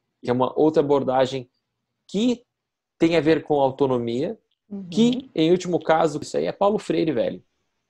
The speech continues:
Speaker 1: É, digamos que é a versão do Paulo Freire pra circo, vai, podemos dizer assim.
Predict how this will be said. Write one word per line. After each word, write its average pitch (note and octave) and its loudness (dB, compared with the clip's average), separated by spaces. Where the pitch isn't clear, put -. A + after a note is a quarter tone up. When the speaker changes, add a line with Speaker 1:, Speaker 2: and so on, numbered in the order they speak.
Speaker 1:
É, - -8
digamos C3 0
que - -6
é C#3 2
a C3+ 2
versão C3 -2
do C3+ -2
Paulo C3 2
Freire B2+ 2
pra C3 -2
circo, A2 -2
vai, G#2 0
podemos G#2+ -6
dizer A2 -2
assim. A2 -10